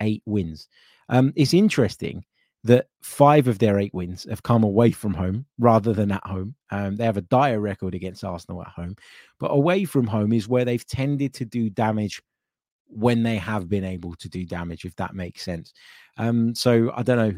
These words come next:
if that's a good omen or, or something that you wanna read into too much ahead of this one. But look, it's one of those fixtures in which Arsenal have been incredibly dominant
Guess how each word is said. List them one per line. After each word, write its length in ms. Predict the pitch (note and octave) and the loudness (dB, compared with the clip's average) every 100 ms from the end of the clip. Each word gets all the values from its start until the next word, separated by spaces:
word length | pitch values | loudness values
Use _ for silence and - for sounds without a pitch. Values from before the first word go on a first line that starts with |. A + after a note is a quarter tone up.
| - | -4
if 160 | G#2+ - | -6 -2
that's 240 | A2 - | -4 -4
a 60 | A2 | -2
good 180 | A#2 | 2
omen 320 | A2+ A2+ A2+ A2+ | 4 4 4 2
or, 200 | G2+ - | -2 -4
or 140 | G2 | -6
something 320 | - A2 G#2 | -4 -2 -2
that 120 | G#2 G#2+ | -2 -2
you 80 | |
wanna 200 | G2+ G2+ | -2 -2
read 180 | G2 G#2 | -2 0
into 260 | G#2 G#2 G2+ | -2 -4 -6
too 220 | - G#2+ | -2 0
much 220 | G#2 G#2 | 0 -2
ahead 200 | F#2 G#2 | -4 -4
of 100 | G2 | -4
this 180 | G2+ - | -6 -4
one. 160 | A2 G#2+ - - _ - | -2 -2 -6 -20 _ -2
But 160 | C3 | 0
look, 160 | B2+ G#2+ | 0 -4
it's 160 | G#2 C3+ | -4 0
one 140 | C3 | 2
of 60 | A#2 | 4
those 280 | A2 - - | 2 0 -6
fixtures 480 | - A#2 - G#2+ F2+ | -2 -2 -2 -4 -4
in 140 | A2+ G2+ | -4 -4
which 180 | G2+ - | -4 -4
Arsenal 380 | G#2+ G#2+ G#2+ F#2+ | -2 -2 -4 -4
have 160 | F#2+ | -6
been 260 | - G2 F2+ - | -8 -10 -10 -14
incredibly 520 | F#2 A#2+ G2 F#2+ E2+ | -6 -4 -2 -6 -2
dominant 420 | - C#3+ B2+ G2 | 2 4 2 -2